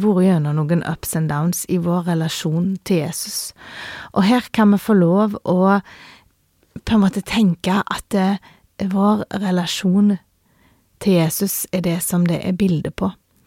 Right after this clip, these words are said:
Eh, og vi kan få lov å tenke at her er det vi som, eh,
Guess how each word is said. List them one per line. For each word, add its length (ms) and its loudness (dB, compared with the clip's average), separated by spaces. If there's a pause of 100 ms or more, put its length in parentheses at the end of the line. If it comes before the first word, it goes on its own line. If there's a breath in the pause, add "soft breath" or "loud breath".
(760 loud breath)
Eh, 280 -2
og 100 4
vi 60 4
kan 120 0
få 100 0
lov 140 2
å 60 0
tenke 360 2
at 100 -6
her 340 -2
er 220 -4
det 220 -2 (280 soft breath)
vi 440 2 (100)
som, 500 -2
eh, 160 -4